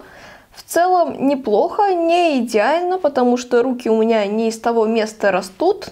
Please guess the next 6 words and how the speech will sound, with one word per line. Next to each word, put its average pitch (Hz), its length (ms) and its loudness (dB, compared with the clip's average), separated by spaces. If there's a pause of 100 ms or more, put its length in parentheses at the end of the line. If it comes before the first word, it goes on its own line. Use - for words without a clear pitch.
но 302 420 0 (500)
вполне 339 380 0
можно 320 460 0
пользоваться 269 580 -2
этим 247 360 0
карандашом. 233 580 0